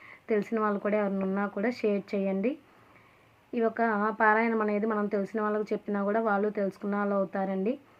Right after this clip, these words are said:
మనం ఆ భగవంతుడి యొక్క అనుగ్రహాన్ని మనం పొందిన వాళ్ళం అవుతామండి. ఎవరికన్నా మనం ఈ కథ గురించి చెప్పినా, ఇలా ఉందని చెప్పినా, వాళ్ళు విన్నా, మనం వినిపించినా ఎంతో పుణ్యమేనండి. కాబట్టి ఈరోజు మనం ఈ వీరబ్రహ్మేంద్ర స్వామి జీవిత చరిత్ర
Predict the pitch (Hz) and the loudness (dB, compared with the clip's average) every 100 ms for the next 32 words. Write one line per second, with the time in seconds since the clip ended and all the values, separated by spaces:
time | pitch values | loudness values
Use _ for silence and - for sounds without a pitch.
0 | - - 226 214 214 208 202 190 190 214 | -20 -8 -2 0 2 2 2 2 0 -2
1 | 220 220 208 202 202 202 208 208 202 208 | 0 -2 0 -2 -2 0 0 0 0 0
2 | 202 196 202 190 220 - - - - - | 0 0 0 -2 -6 -12 -20 -20 -20 -20
3 | - _ - 220 214 226 220 214 202 196 | -20 _ -2 0 2 2 2 2 0 0
4 | 196 202 226 208 208 208 208 208 208 202 | 0 2 4 2 2 0 2 2 0 0
5 | 196 196 214 208 196 190 196 208 208 208 | 0 0 0 -2 -4 -4 -4 -2 0 0
6 | 202 196 196 202 214 208 190 208 208 208 | 0 0 0 -2 -2 -4 -4 -2 0 2
7 | 196 180 202 202 208 208 214 - _ - | 0 -2 0 0 2 2 -2 -6 _ -6
8 | 208 208 196 196 196 220 202 208 208 254 | -2 0 0 0 0 0 0 0 0 0
9 | 208 196 214 208 196 196 208 208 196 190 | -2 0 -2 -2 -2 -2 0 0 0 0
10 | 220 - - - - - - 170 190 214 | -2 -4 -18 -20 -20 -20 -4 -2 -2 0
11 | 240 208 202 220 214 214 196 196 226 - | 0 2 0 0 0 0 0 -2 -6 -14
12 | _ _ _ _ - 226 214 208 214 220 | _ _ _ _ -8 -2 0 2 2 2
13 | 233 226 214 220 208 190 202 220 214 202 | 0 0 -2 -2 0 0 0 -2 -2 -2
14 | 190 220 202 190 | 0 0 2 0